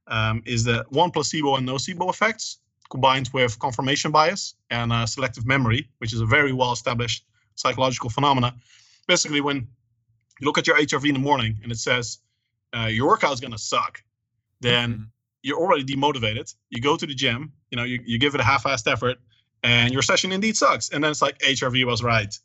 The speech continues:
Speaker 1: And the next time, it's gonna be even worse, 'cause then when now, it's, "Oh, yeah, it's definitely gonna suck." And when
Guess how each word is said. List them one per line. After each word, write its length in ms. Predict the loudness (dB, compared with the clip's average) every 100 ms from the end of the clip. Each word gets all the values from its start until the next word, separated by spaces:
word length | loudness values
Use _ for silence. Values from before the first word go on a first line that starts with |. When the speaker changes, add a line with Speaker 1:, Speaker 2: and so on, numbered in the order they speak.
| _ _
Speaker 1:
And 100 | 0
the 60 | 2
next 220 | 2 2
time, 320 | 2 2 0 -2
it's 120 | -2
gonna 180 | 0 0
be 160 | 2
even 140 | 2 4
worse, 400 | 4 2 -2 -10 _ _ -8
'cause 120 | -2
then 80 | 0
when 160 | 2
now, 400 | 4 4 2 -4 -10 _ -6
it's, 340 | -4 -2 -6 -2
"Oh, 360 | 2 4 4
yeah, 200 | 2 2
it's 120 | 0 -4
definitely 280 | -8 -8
gonna 160 | -16 -14
suck." 300 | -14 -14 -16 _ _ -20 -20 -20 -18 -2
And 260 | 4 4 6
when 300 | 6 4